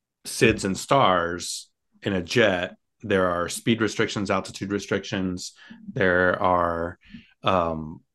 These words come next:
a lot of considerations that go into not breaking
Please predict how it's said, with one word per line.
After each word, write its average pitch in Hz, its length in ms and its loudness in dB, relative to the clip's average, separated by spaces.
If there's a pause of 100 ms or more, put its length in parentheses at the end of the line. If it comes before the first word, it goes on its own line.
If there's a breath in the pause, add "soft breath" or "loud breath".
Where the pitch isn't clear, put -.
(360)
a 107 80 4
lot 104 160 6
of 92 200 4 (440)
considerations 101 680 2
that 90 180 0
go 95 140 2
into 92 240 -4
not 95 320 -2
breaking 92 560 -2